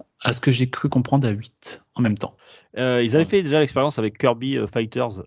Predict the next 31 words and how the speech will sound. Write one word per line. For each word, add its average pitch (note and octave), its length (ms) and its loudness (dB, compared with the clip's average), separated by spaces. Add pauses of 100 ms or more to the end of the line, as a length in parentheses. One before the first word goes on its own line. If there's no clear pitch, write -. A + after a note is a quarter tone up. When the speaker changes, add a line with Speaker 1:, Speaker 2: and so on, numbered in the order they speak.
Speaker 2:
euh, G1+ 880 -10
dans F#2+ 220 -6
ce - 160 -12
style-là. G#2+ 380 0 (120)
Il E2+ 100 -10
était F#2+ 160 -4
gratuit, A#2 300 -2
téléchargement F#2+ 560 -6
gratuit. A#2+ 280 -4
Speaker 1:
Oui. B2+ 40 -4
Speaker 2:
On G#2 100 -6
pouvait G2+ 300 -2
après, G2+ 340 -2
euh, E2+ 140 -4 (180)
faire G#2 100 -4
des F#2+ 120 -6
microtransactions G2 760 -4
pour F#2 220 -14
certaines F#2 260 -6
choses. C3+ 220 -2 (420)
Mais, G#2 240 0
euh, F#2 320 4
le F#2 160 -4
principe G2 300 -6 (100)
de G#2 60 -2
base G#2+ 220 4
du G2 100 -4
jeu, G2+ 160 -2
tu A2+ 120 -8
pouvais, F#2+ 400 -2
euh, E2+ 520 -4